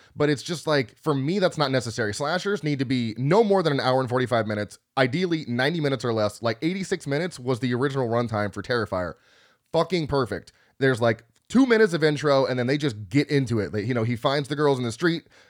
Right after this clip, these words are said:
and chases the girls down all night and killing them. Um, and then one of the, you know, um, survivors is one of the, you know, you don't see her being the final girl, but she's the final girl. And it's perfect. You're in and out. It's very gory.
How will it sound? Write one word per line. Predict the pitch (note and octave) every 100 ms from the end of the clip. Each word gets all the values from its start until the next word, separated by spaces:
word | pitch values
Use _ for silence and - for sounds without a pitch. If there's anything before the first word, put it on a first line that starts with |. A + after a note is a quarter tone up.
| _ _ -
and | C#3+
chases | F3+ F3+ E3
the | D#3
girls | D3 D3+ B2+
down | C#3 C3
all | B2
night | B2 A#2
and | A2
killing | D#3 C3 G#2
them. | D2 - - _ _
Um, | - A2+ A2
and | B2
then | B2+ A#2 B2+
one | D3
of | C#3
the, | C3 A#2+
you | C#3
know, | B2+ A2+ G#2 G2
um, | A2+ G#2+ G2+ G2 E2
survivors | - A#2+ A#2+ B2+ A#2 A2
is | A2 -
one | G#2 C3
of | C3
the, | A#2+ A#2+
you | A#2+
know, |
you | G#2 A#2
don't | A#2+
see | - D3
her | B2+ C3
being | B2 A2+
the | G#2+
final | G2+ B2+ A#2+
girl, | G2 F#2+
but | F2+
she's | - A#2
the | G#2
final | F3+ D3
girl. | F#2+ D#2+ _ - - -
And | C#3
it's | C3
perfect. | - G3 D3 B2
You're | B2
in | D#3 F3
and | F3+
out. | B2 A#2 A#2
It's | B2+ A2+
very | G2 D3 F3 F#3+
gory. | B2+ A#2 A2 G#2+